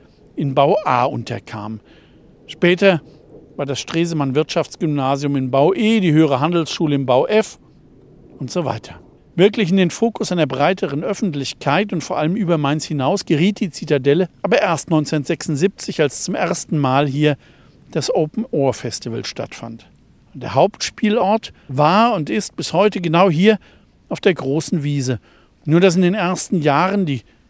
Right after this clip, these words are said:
große Bühne an der Längsseite zum Kommandantenbau hin stand,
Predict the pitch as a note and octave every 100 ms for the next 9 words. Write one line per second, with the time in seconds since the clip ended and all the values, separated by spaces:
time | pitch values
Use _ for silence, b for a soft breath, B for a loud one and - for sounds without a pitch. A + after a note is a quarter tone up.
0 | _ - A#2+ E3 - B2+ C#3 D#3 G3 F3
1 | b b _ C3+ C3+ C3+ G3 - G#3 F#3
2 | G3+ A#3 G3+ b b - - C3+ - B2
3 | A#2 B2+ E3 G3 D#3+ D#3+ E3 F#3+ D#3+ -
4 | F3 G3